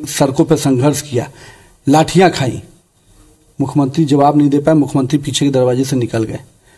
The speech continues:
हमने कहानी संघर्ष किया। आज धान के मुद्दे पे लगातार भारतीय जनता पार्टी हर विषय को उठा रही। आप सोचिए, जिस वा-, विषय को ये भुनाते हैं, बिहार, छत्तीसगढ़ में धान की क्रय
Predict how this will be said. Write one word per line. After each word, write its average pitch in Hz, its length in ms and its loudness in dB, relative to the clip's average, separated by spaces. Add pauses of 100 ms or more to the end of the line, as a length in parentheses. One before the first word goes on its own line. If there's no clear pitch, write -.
(120)
हमने 131 220 2
कहानी 131 320 -2
संघर्ष 143 340 -2
किया। - 280 -10 (760)
आज 160 280 4 (180)
धान 143 300 2
के 156 120 2
मुद्दे 147 300 2
पे 127 280 -4 (420)
लगातार 151 500 2
भारतीय 139 340 0
जनता 139 160 2
पार्टी 135 400 -2 (100)
हर 160 180 0
विषय 135 260 0
को - 60 -12
उठा - 180 -12
रही। - 100 -16 (380)
आप 156 240 0
सोचिए, 160 540 0 (240)
जिस 180 200 -2
वा-, 160 260 2
विषय 151 360 2
को 190 100 2
ये 170 140 4
भुनाते 131 600 0
हैं, 120 260 -6 (840)
बिहार, 135 580 0
छत्तीसगढ़ 143 600 0
में 113 440 -6 (420)
धान 147 340 2
की 165 120 0
क्रय 147 440 2